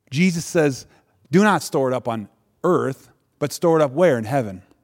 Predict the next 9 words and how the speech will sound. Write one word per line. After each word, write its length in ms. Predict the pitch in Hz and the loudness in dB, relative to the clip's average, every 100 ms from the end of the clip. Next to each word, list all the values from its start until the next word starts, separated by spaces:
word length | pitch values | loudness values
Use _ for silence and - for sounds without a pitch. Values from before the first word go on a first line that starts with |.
| _ _ _ _ _ _ _ - | _ _ _ _ _ _ _ 0
For 100 | 143 | 4
where 140 | 147 | 6
your 140 | 143 | 4
heart 280 | 117 160 170 | 2 4 4
is, 240 | 117 113 - | 4 0 0
there 140 | 131 | 0
your 120 | 113 | 0
treasure 460 | 107 139 135 98 95 | -4 -2 0 -2 -8
is." 380 | 107 113 - | -12 -16 -20